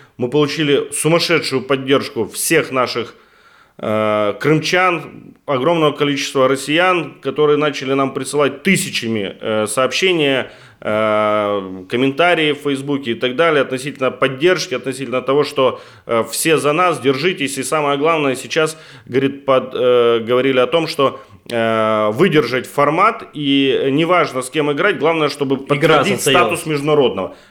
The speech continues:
Speaker 1: Любая команда в Турции, которая является турецкой официальной командой, сыгравшая с, бы, с нашей командой, подтвердила бы статус этого матча как международного.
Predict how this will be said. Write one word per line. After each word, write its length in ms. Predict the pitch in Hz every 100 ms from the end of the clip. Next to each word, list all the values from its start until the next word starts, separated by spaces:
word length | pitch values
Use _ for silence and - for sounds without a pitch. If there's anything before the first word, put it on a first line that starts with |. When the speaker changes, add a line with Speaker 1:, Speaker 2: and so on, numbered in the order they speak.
| -
Speaker 1:
Любая 340 | 135 170 160
команда 420 | - 160 151 143
в 60 | 143
Турции, 420 | - 151 - 120
которая 560 | 113 127 139 135 127 - - _
является 480 | 123 131 147 139 131
турецкой 420 | 113 151 147 - 127
официальной 500 | 147 135 135 127 120
командой, 480 | 147 147 127 110
сыгравшая 500 | 110 123 139 135 131
с, 100 | 123 -
бы, 360 | 117 123 127 120 - -
с 100 | -
нашей 260 | 147 135 120
командой, 360 | 160 233 214
подтвердила 680 | 143 156 156 147 151 202 202
бы 100 | 147
статус 440 | 139 160 147 135
этого 180 | 139 131
матча 320 | 135 170 -
как 180 | 135 120
международного. 800 | 139 139 147 156 156 107 90 85